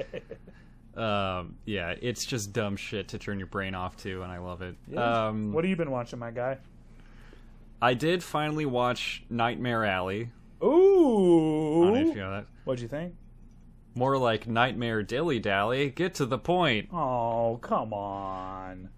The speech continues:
Speaker 1: It didn't need to be two and a half hours long, but I, I,
Speaker 2: Oh, but
Speaker 1: I
Speaker 2: it
Speaker 1: thought
Speaker 2: was
Speaker 1: it was,
Speaker 2: nice.
Speaker 1: I thought it was fine. I thought it was pretty good. The final scene was incredible.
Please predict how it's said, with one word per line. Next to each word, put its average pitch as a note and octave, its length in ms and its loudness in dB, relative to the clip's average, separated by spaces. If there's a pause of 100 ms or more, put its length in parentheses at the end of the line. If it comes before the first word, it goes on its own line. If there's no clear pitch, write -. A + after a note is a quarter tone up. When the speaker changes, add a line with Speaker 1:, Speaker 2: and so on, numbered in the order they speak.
Speaker 1:
It A#2+ 140 -2
didn't E3 240 2
need D#3+ 160 4
to D3+ 80 -2
be D3+ 100 2
two D3 200 -4
and C#3 80 0
a C3+ 60 0
half C3 240 -2
hours A#2+ 320 0
long, G#2 300 -2
but B3 220 4
I, F3+ 240 6
I, D3+ 320 6
Speaker 2:
Oh, A#2 440 0
but C3 100 0
Speaker 1:
I E3+ 120 10
Speaker 2:
it G#3 160 6
Speaker 1:
thought E3 240 10
Speaker 2:
was D#3 60 8
Speaker 1:
it D3 100 2
was, C#3 240 6
Speaker 2:
nice. - 440 -8 (220)
Speaker 1:
I G3 140 4
thought F3 240 6
it D#3+ 100 4
was D3 200 0
fine. G2+ 480 -2
I A2 100 0
thought C3+ 220 0
it B2 40 -2
was A2+ 140 -2
pretty G2+ 300 -4
good. F#2 420 -6
The A#2 140 0
final D#3+ 500 2
scene B2 600 -2
was G2+ 540 -2
incredible. G2 960 -6